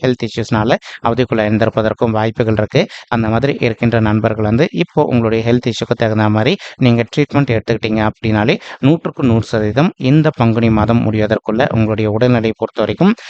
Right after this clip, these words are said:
எந்த ஒரு பெரிய லெவல் பாதிப்புகளும் இல்லாமல் இருப்பதற்கும் நூற்றுக்கு நூறு சதவீதம் வாய்ப்புகள் வந்து அதிகரிக்கும் அப்படின்னு சொல்லிட்டு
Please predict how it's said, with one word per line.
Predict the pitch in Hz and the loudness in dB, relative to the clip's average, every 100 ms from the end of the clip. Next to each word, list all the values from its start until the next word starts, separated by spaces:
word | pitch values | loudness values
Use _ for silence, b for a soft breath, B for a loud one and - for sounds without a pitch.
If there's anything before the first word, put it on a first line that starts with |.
| B | B
எந்த | 147 202 175 | 0 2 0
ஒரு | 113 127 | 0 -2
பெரிய | 120 117 110 | -2 0 0
லெவல் | 107 113 | 0 0
பாதிப்புகளும் | 107 107 110 117 120 120 | 0 -2 -4 -2 0 2
இல்லாமல் | 107 107 110 110 | 2 0 0 -2
இருப்பதற்கும் | - 110 107 151 208 B B | -4 -2 0 2 2 B B
நூற்றுக்கு | 139 170 - 170 135 | 0 0 0 -4 0
நூறு | 113 110 | 0 0
சதவீதம் | 107 110 123 110 | -2 2 2 2
வாய்ப்புகள் | 110 - 113 110 | 0 -2 -2 0
வந்து | 104 185 - B - | 2 0 -2 B -6
அதிகரிக்கும் | 113 107 107 - 113 110 | -4 -2 -4 0 2 2
அப்படின்னு | 101 117 113 | 2 0 2
சொல்லிட்டு | 110 110 | 0 0